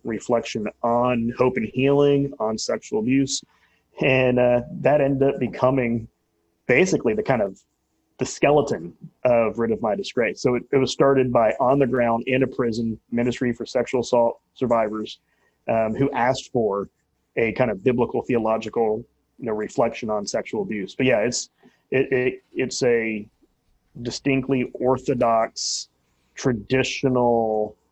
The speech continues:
classical Christianity. Um, there's,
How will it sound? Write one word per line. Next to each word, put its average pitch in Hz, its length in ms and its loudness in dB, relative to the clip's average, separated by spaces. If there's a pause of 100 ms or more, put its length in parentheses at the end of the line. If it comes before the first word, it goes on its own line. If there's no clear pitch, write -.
(180)
classical 123 640 0
Christianity. 113 1080 -4 (180)
Um, 104 420 -6 (220)
there's, 107 300 -6